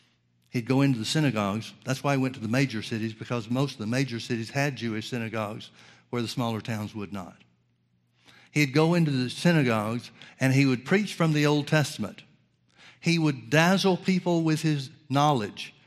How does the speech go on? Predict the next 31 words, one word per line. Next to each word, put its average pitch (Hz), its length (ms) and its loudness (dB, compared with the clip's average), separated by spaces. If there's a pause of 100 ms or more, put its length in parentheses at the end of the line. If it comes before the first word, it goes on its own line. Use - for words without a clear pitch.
(420)
of 120 120 -4
the 127 120 2
Old 127 180 0
Testament 127 360 -2
and 113 40 -10
the 104 80 -6
law 104 180 -2
of 95 60 -8
Moses. 101 440 -10 (1500)
And 143 160 4
at 151 140 4
the 147 80 2
point 196 340 0 (280)
where 151 160 2
he 180 120 4
came 190 440 2
to, 151 260 2 (160)
uh, 135 300 0
where 143 260 0
he 165 100 2
realized 160 500 2
that 131 200 2
they 170 240 6
understood 160 720 2 (1160)
the 135 140 2
wisdom 147 600 4
that 131 320 0
this 165 220 4
guy 139 300 4
Paul 151 420 2
had 160 420 2